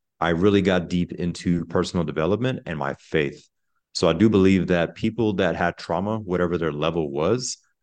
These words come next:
they give what they did not receive. So I didn't get the support or the love that I wanted or needed at the time. I mean, I didn't know it back then, but that's what I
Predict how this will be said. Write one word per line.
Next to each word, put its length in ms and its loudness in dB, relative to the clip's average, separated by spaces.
they 180 0
give 380 2
what 140 2
they 120 0
did 140 -2
not 200 -2
receive. 560 -8
So 140 0
I 60 4
didn't 280 2
get 240 -4
the 200 -4
support 580 2
or 140 2
the 120 -2
love 440 0
that 120 -2
I 60 0
wanted 340 2
or 80 0
needed 320 -2
at 120 0
the 80 -4
time. 360 -4
I 60 -4
mean, 140 -8
I 100 -6
didn't 160 -2
know 140 0
it 60 -4
back 220 -2
then, 320 -2
but 140 -4
that's 300 0
what 160 2
I 160 0